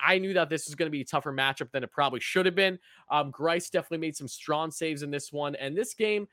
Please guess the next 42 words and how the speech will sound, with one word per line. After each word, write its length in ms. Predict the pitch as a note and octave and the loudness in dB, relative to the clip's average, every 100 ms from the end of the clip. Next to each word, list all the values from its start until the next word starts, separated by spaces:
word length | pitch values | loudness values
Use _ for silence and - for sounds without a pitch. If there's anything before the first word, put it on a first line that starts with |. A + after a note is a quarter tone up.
| _ _ | _ _
it 140 | F3+ F3+ | -4 -4
started 440 | - B3 B3 B3 | 2 4 4 2
with 120 | A3 | 0
a 40 | G3+ | -2
frustrating 920 | - F#3+ F#3+ - - F3 F3 E3 D3 | -4 0 0 0 -4 0 0 0 0
goal. 400 | C3+ C#3+ C#3+ C#3 | 2 2 0 -2
And 180 | C3+ C#3 | -6 0
this 280 | E3+ E3 C#3 | 0 0 -4
right 260 | C3 D#3+ | 0 2
away, 400 | F3 D#3 D3+ D3+ C3 | 2 4 2 2 -2
everyone 280 | C#3 D3 | -2 -2
was 120 | C3 A2+ | -4 0
jumping 360 | D#3 D3+ D3+ | 0 2 2
at 180 | D3+ D3 | 4 2
it. 100 | C#3+ | 0
And 80 | C3 | 2
I 140 | C#3 | 2
agree. 400 | C#3+ C3+ D3 C#3 - _ _ | 2 0 -2 -2 -8 _ _
That's 160 | C3+ C#3 | -2 0
like, 100 | B2+ | 0
"Oh, 120 | D3+ | 0
there 140 | C#3 D3 | 0 2
goes 200 | D3+ C3+ | 2 6
Zach 240 | D3 C#3+ | 6 6
Jones 280 | - D3+ C#3+ | 2 2 2
getting 280 | D3+ C#3+ C#3+ | 2 2 0
more 120 | C3 | -2
playing 340 | - D3+ D#3 | -2 -2 -2
time," 220 | C#3+ C#3+ C#3+ | -4 -4 -2
after 300 | D3 D#3 C3+ | -2 -6 0
having 340 | F3 G3 F#3+ D#3+ | 2 2 2 -2
a 180 | D3+ C3+ - | -2 4 10
really 240 | C4 B3 | 10 8
strong 640 | - - - D#3+ F3+ E3 C#3 - _ _ _ B2 | -4 -10 0 4 4 4 0 -10 _ _ _ -2
game 400 | E3 F#3+ D#3 C3 _ | 0 0 -4 -10 _
in, 180 | D#3+ F3 - | -6 -4 -6
against 420 | C#3 E3+ G3 - | -2 0 -2 -6
the 160 | D#3 - _ _ - | -8 -10 _ _ 0
Boston 360 | D#3+ D#3+ E3 | 0 0 -8
Bruins 480 | B2+ E3+ F#3 A#2 - _ _ - | -2 -2 0 -4 -10 _ _ -8
paired 380 | D#3+ E3+ E3 A#2 | 0 0 0 -2
with 200 | C#3+ | -4